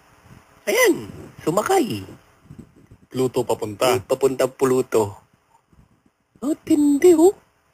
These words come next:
Speaker 1: Then, when the space, then when the spaceship went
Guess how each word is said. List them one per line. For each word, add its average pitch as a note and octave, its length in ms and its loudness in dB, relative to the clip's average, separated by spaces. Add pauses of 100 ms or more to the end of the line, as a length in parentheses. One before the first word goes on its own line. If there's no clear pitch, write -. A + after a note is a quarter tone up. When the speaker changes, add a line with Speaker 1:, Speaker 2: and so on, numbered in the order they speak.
(160)
Speaker 1:
Then, F3 480 0
when E3+ 400 0
the C#3+ 480 0
space, G#3+ 400 -2 (1200)
then D3+ 320 -4
when D3 160 -6
the C#3 80 -4 (160)
spaceship G3+ 720 -4 (240)
went F3 320 -2